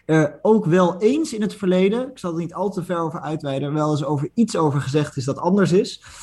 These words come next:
Ehm, en ik heb dat ook wel eens gedeeld rondom vorige verkiezingen op Twitter, als er inderdaad discussie was over die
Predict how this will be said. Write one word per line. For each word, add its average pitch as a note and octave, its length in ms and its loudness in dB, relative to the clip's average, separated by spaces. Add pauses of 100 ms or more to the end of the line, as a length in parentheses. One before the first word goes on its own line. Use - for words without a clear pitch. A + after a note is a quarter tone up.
(160)
Ehm, D#3 440 4 (340)
en E3+ 60 0
ik D#3+ 60 2
heb F3 100 4
dat F3+ 80 4
ook E3+ 80 0
wel F3 100 2
eens E3 140 -2
gedeeld E3+ 460 4
rondom E3+ 480 0
vorige F3+ 380 -4
verkiezingen F3+ 560 -4
op - 140 -14
Twitter, F3+ 320 0
als E3+ 220 -6
er D#3 60 -4
inderdaad D3+ 380 -2
discussie F#3 440 -2
was D3 200 -2
over F3 300 2
die C3+ 260 -4